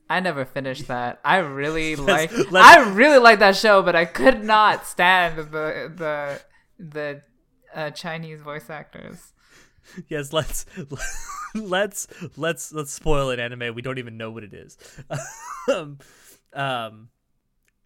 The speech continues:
Speaker 2: wait, are you talking about the Frankenstein
Speaker 1: Yeah,
Speaker 2: Family
Speaker 1: I'm talking about
Speaker 2: anime?
Speaker 1: Frankenstein Family.
Speaker 2: Oh, I'll, I'll tell you later.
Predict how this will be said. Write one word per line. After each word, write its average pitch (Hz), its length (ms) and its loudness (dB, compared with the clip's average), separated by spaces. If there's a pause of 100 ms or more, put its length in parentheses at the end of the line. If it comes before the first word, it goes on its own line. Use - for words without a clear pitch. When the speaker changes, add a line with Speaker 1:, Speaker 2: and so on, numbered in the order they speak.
Speaker 2:
wait, 175 160 -6
are 135 100 -6
you 175 120 -6
talking 220 180 -4
about 160 260 -6
the 131 260 -6
Frankenstein 147 440 -4
Speaker 1:
Yeah, 180 120 -2
Speaker 2:
Family 143 280 -2
Speaker 1:
I'm 185 80 -4
talking - 20 -8
about 196 120 -6
Speaker 2:
anime? 208 120 -6 (100)
Speaker 1:
Frankenstein 151 220 -18
Family. 143 380 -18
Speaker 2:
Oh, 185 440 6 (420)
I'll, 143 200 -2
I'll 135 140 -6 (120)
tell 131 140 -10
you 104 120 -12
later. 98 140 -18